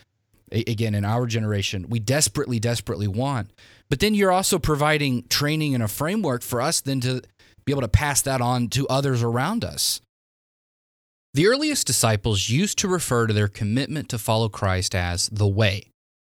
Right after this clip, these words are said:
For them, it was the way of God, the way to salvation. It encompassed their entire lives, and it characterized their relationship with God as a journey.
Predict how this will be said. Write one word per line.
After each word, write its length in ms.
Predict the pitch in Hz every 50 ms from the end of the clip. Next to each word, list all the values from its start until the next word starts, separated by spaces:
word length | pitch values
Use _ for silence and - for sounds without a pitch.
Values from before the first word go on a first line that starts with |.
| _ _ _ -
For 120 | - 135
them, 220 | 131 175 214 226
it 80 | 214 180
was 140 | 180 160 -
the 100 | - 151
way 160 | 156 156 143
of 120 | 117 104
God, 440 | 101 113 107 104 98 90 87 - - - _ _ _ _
the 80 | 113 104
way 280 | 98 107 120 131 139 -
to 120 | - 127
salvation. 800 | 117 - 127 110 104 92 98 98 98 95 - - 82 85 117 - _ _ _ _ _ _ _ _ _ _ _ _ -
It 80 | 151
encompassed 560 | 175 180 160 - - 190 208 - 233 220 - -
their 140 | 185 165
entire 420 | 139 123 - - - 135 135 135 117
lives, 680 | 101 98 98 110 113 101 98 - 117 - - - - - _ _ -
and 260 | - 156 170 180 196 -
it 300 | - 156 156 - _ -
characterized 800 | - - 180 190 233 226 - 170 143 117 104 101 98 101 101 -
their 120 | 123 113
relationship 640 | 113 110 104 107 117 139 - - 143 - - 113 -
with 120 | 117 -
God 380 | - 92 92 90 87 87 87 - _ _ _ _ _
as 140 | - 107 107
a 60 | 107
journey. 600 | 101 104 - 120 139 147 156 135 98 - - -